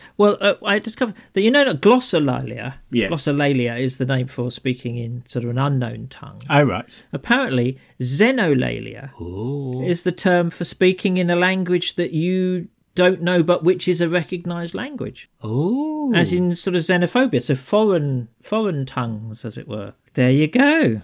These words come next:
Speaker 2: Yes, it's interesting, 'cause that is a thing, isn't it? I mean, d-, aren't there stories of people who,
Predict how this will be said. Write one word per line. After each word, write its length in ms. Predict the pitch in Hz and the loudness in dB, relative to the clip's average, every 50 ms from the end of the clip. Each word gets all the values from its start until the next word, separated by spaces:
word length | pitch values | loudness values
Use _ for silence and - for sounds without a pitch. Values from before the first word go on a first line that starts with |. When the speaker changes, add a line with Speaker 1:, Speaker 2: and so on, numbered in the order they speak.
| - _ | -10 _
Speaker 2:
Yes, 500 | _ 220 269 320 339 330 339 285 214 - | _ -4 -4 -2 -4 -4 -2 -2 -2 -2
it's 160 | 277 247 - 277 | -4 -4 -2 -2
interesting, 420 | 294 277 - - 240 - - 220 | -2 0 2 2 0 2 2 2
'cause 140 | 247 254 247 | 2 4 4
that 180 | 294 320 349 | 2 2 2
is 160 | 339 320 214 220 | 2 2 4 4
a 120 | 285 - | 2 0
thing, 260 | - - 302 311 285 | 0 0 2 4 4
isn't 180 | 285 220 220 247 208 | 6 6 6 6 6
it? 20 | |
I 40 | 208 | 8
mean, 280 | 226 247 254 - - | 6 6 6 4 0
d-, 120 | 156 - 247 - - | 0 0 0 0 2
aren't 240 | 240 240 262 277 302 | 2 2 2 4 4
there 120 | 254 220 | 4 4
stories 460 | - - - 262 247 208 147 127 117 | 4 2 2 4 6 6 6 6 4
of 160 | 139 123 - | 2 -2 2
people 380 | - 180 180 151 - 175 175 160 | 2 2 2 2 2 0 2 2
who, 360 | 147 160 160 160 165 165 165 | 4 4 4 4 2 0 -2